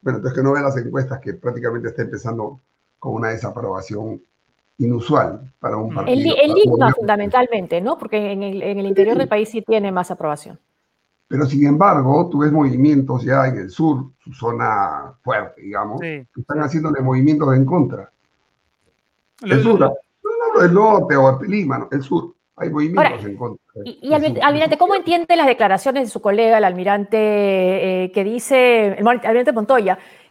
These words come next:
Speaker 3: que primero
Speaker 1: Ujú.
Speaker 3: dijo, "Es un problema, es un riesgo para la seguridad nacional el nombramiento de Guido Bellido", y después dijo, "Bueno, no, sus declaraciones sobre Edith Lagos fueron sacadas de contexto"? ¿Usted
Speaker 1: Pero
Speaker 3: cree que
Speaker 1: después
Speaker 3: fueron
Speaker 1: se
Speaker 3: sacadas de contexto? Después se rectificó,
Speaker 1: No, no, no,
Speaker 3: nuevamente.
Speaker 1: después, de-, después se rectificó,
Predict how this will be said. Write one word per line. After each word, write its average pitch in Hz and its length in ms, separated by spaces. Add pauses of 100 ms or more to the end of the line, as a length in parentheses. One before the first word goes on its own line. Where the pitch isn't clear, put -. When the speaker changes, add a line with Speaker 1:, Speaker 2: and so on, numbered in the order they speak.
(140)
Speaker 3:
que 277 120
primero 269 300
Speaker 1:
Ujú. - 80
Speaker 3:
dijo, 320 140
"Es 269 200
un 277 160 (340)
problema, 262 680
es 226 180
un 233 200
riesgo 247 380
para 185 140
la 180 60
seguridad 202 360
nacional 214 380
el 202 80
nombramiento 180 420
de 202 80
Guido 208 160
Bellido", 214 380
y 254 60
después 294 260
dijo, 311 240
"Bueno, 330 200
no, 339 280
sus 269 120
declaraciones 233 600
sobre 196 160
Edith 202 120
Lagos 226 360
fueron 202 220
sacadas 175 340
de 170 80
contexto"? - 480 (920)
¿Usted - 160
Speaker 1:
Pero 240 40
Speaker 3:
cree 247 140
que - 60
Speaker 1:
después 135 80
Speaker 3:
fueron 202 160
Speaker 1:
se - 20
Speaker 3:
sacadas 190 260
de - 60
contexto? 190 340
Después 339 160
se 349 80
rectificó, 240 420
Speaker 1:
No, 147 220
no, - 0
no, 123 140
Speaker 3:
nuevamente. 214 400
Speaker 1:
después, 156 240
de-, 135 280
después 143 300
se 151 140
rectificó, - 640